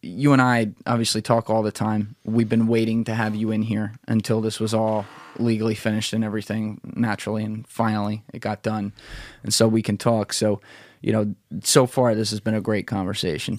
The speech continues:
<laughs> and we're going all over the place. I love it. We're probably gonna be talking for a while longer. So I don't know where I'm gonna pick up the beginning of this podcast, so I, I don't wanna repeat anything. I'm just thinking out loud right now.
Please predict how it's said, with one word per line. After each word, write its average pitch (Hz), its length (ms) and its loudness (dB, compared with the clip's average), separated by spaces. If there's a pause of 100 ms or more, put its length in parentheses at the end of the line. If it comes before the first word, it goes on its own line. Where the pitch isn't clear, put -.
(120)
<laughs> - 100 -20
and 104 420 2
we're 113 180 -2
going 110 360 2
all 117 320 2
over 107 200 0
the 107 60 -4
place. 107 380 -2
I 110 80 -2
love 110 280 0
it. 101 140 -4 (600)
We're 123 320 6
probably 143 300 6
gonna 123 140 2
be 117 60 0
talking 117 400 2
for 110 140 0
a 110 40 2
while 110 340 2
longer. 107 500 -2
So 110 480 2 (580)
I 139 160 6
don't 139 340 4
know 127 220 6
where 123 240 4
I'm 120 100 4
gonna 107 120 0
pick - 340 -4
up 127 180 2
the 123 80 2
beginning 117 460 2
of 127 80 4
this 127 160 2
podcast, 151 760 0 (140)
so 117 380 4
I, 117 160 2
I 120 60 0
don't 127 260 0
wanna 123 160 2
repeat 120 380 0
anything. 135 400 0
I'm 120 100 0
just 110 180 -6
thinking 117 260 -2
out 117 200 -2
loud 117 240 2
right 135 180 4
now. 143 280 2